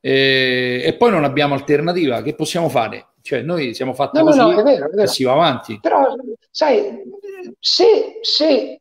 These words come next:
Speaker 2: qualche magistrato ritirasse fuori solo la Costituzione, la Costituzione, basta, quella.
Speaker 1: Dimenticata,
Speaker 2: L'articolo
Speaker 1: calpestata, sì, sì, sì.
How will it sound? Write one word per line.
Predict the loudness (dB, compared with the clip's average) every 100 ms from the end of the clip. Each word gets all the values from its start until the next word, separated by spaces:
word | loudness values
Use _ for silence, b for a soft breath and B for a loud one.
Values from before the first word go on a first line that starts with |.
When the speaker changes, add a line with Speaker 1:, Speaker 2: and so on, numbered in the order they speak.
| _
Speaker 2:
qualche | 2 4 4 2 0
magistrato | 2 0 -2 -4 -2 -2 -2 -4 -6 -10 _ _ _ _ _ _ _ _ _
ritirasse | 2 4 4 4 2 2 0
fuori | 2 4 4
solo | 2 2 4 6 6 6
la | 4 2
Costituzione, | 2 -2 -2 -6 -6 -8 -12 -14 _ _ _ _
la | 0
Costituzione, | 0 0 2 0 0 -10 -2
basta, | 0 0 -4 -2
quella. | 0 0 -2 -4 _ _ _
Speaker 1:
Dimenticata, | -14 -6 -4 -4 -2 2 4
Speaker 2:
L'articolo | 4 2 2 4 4
Speaker 1:
calpestata, | 4 -4 -14
sì, | -20
sì, | -20
sì. | -20